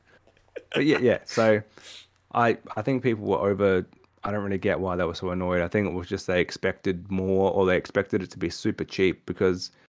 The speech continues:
you know, Nintendo's online service is rubbish. So, like,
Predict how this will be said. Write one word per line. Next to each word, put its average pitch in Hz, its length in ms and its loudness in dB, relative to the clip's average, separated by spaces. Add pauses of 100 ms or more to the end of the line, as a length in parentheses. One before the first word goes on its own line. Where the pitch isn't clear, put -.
(180)
you 113 100 -4
know, 80 80 -4
Nintendo's 107 520 0
online 90 320 4
service - 340 -4
is 92 140 -8
rubbish. - 380 -2
So, 82 180 0
like, 82 240 2